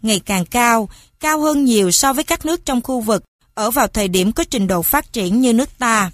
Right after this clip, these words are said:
Nguồn lực của đất nước chưa được sử dụng có hiệu quả cao, tài nguyên, đất đai và các nguồn vốn của nhà nước còn bị lãng phí, thất thoát nghiêm trọng. Nhiều nguồn lực trong dân chưa được phát huy.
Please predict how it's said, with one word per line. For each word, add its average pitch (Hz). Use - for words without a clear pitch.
Nguồn 254
lực 226
của 247
đất 302
nước 320
chưa 277
được 214
sử 220
dụng 226
có 285
hiệu 240
quả 180
cao, 262
tài 202
nguyên, 240
đất 339
đai 233
và 226
các 320
nguồn 208
vốn 233
của 277
nhà 254
nước 226
còn 208
bị 185
lãng 190
phí, 269
thất -
thoát 269
nghiêm 240
trọng. 180
Nhiều 254
nguồn 233
lực 214
trong 277
dân 277
chưa 262
được 208
phát 285
huy. 247